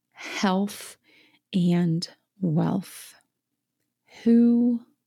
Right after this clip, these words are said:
do I want to be? How does she feel? I'm not gonna throw the baby out with the bathwater.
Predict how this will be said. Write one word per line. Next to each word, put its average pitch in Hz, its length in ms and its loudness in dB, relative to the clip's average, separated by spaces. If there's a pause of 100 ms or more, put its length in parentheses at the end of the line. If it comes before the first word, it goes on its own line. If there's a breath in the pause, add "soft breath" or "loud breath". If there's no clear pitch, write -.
(640)
do 185 120 -2
I 170 180 0
want 180 380 -2
to 220 240 -2
be? 175 540 -6 (260)
How 170 680 -4 (340)
does 165 520 -2 (120)
she 170 600 -6 (140)
feel? - 480 -10 (1400 loud breath)
I'm 202 120 2
not 220 200 2
gonna 240 220 4
throw 247 220 4
the 240 80 4
baby 240 340 4
out 240 160 2
with 247 220 0
the 202 60 -2
bathwater. 214 920 2